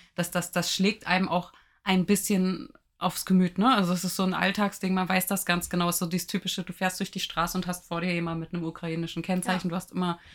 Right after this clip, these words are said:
Speaker 1: irgendwie so diesen Gedanken, „Oh je.“
Speaker 2: Wobei ich finde, dass aktuell so viele schlimme Dinge passieren,
Speaker 1: Mhm.
Speaker 2: dass man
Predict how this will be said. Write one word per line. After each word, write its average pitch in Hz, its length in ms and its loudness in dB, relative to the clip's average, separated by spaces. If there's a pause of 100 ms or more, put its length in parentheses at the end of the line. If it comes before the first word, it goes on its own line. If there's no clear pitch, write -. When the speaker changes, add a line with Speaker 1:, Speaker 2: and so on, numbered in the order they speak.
(220)
Speaker 1:
irgendwie 185 300 0
so 170 160 -4
diesen 170 240 -2
Gedanken, 170 380 -2
„Oh 165 100 0
je.“ 165 320 -2 (340)
Speaker 2:
Wobei 208 300 -2
ich - 160 -10
finde, 247 260 -4
dass 202 180 -8
aktuell 190 460 -10
so 214 140 -14
viele 220 240 -10
schlimme 214 380 -6
Dinge 208 240 -8
passieren, 190 680 -20
Speaker 1:
Mhm. 170 460 0
Speaker 2:
dass 202 200 -4
man 214 440 -4